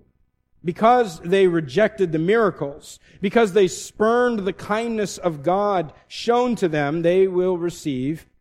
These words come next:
greater judgment. They've been given a greater opportunity here, but because they remain unrepentant,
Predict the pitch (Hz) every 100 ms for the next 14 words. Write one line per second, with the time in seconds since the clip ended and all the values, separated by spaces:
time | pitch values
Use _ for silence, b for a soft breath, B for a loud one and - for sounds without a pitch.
0 | _ _ 135 135 131 151 156 202 254 -
1 | 143 - _ _ _ _ _ _ 220 233
2 | 226 196 - 165 202 285 302 226 185 220
3 | 214 196 190 196 - - 311 311 208 135
4 | 147 147 190 202 - 233 247 202 226 202
5 | 202 208 214 220 202 190 180 180 262 254
6 | - 139 160